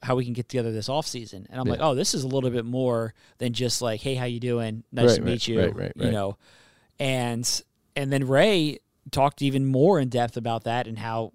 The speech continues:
Speaker 1: you know, he sees, like, some areas in Roquan's game that he could elevate even more.
Speaker 2: Yep.
Speaker 1: And he thinks that basically if, if Roquan does those little things, like, we already saw the leap that the defense made with Roquan last year, but if he has these little things in this film study,
Speaker 2: Mm-hmm.
Speaker 1: then, like, he can be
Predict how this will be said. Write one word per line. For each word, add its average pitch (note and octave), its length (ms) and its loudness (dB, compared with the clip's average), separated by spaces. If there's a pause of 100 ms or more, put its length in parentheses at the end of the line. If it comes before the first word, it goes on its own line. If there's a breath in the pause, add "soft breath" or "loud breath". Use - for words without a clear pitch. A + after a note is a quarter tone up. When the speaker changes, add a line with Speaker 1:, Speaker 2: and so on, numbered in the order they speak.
Speaker 1:
you B2+ 140 -6
know, A2 140 0
he B2 180 -2
sees, B2+ 360 0
like, A#2+ 140 -2
some A#2 160 -6
areas B2 440 0
in A#2 100 -2
Roquan's A#2+ 420 0
game A#2 220 -4
that G#2+ 100 -6
he A2+ 80 -6
could G#2+ 180 -4
elevate A#2 420 2
even A2 260 -6
more. A#2 420 -4 (140 soft breath)
Speaker 2:
Yep. G#2+ 240 4
Speaker 1:
And B2 120 4
he C#3 80 6
thinks B2+ 260 2
that A#2+ 160 2 (140)
basically B2 440 0
if, A#2 140 -6
if B2 120 -8
Roquan C#3 400 2
does B2+ 240 4
those A#2 220 0
little A#2 180 -2
things, C#3 640 -2 (460 soft breath)
like, B2 100 -2
we C3 140 2
already E3+ 180 4
saw C3+ 300 2
the B2 80 -2
leap B2 240 -2
that B2 60 -4
the A#2 60 -4
defense A#2+ 320 -2
made A#2 140 2
with G#2+ 100 -2
Roquan A2+ 320 -2
last A2 280 -4
year, G#2 180 -6 (220 soft breath)
but B2 100 0
if C3 80 0
he C#3 120 2
has B2 180 0
these A#2 180 -4
little F3+ 200 4
things B2 440 0
in A#2+ 80 2
this A#2 220 0
film F3+ 240 2
study, A#2 420 -2 (160 loud breath)
Speaker 2:
Mm-hmm. G#2+ 160 -2 (160 loud breath)
Speaker 1:
then, D#3+ 240 4
like, C#3 240 0
he - 160 -4
can C3 220 0
be A#2+ 360 -2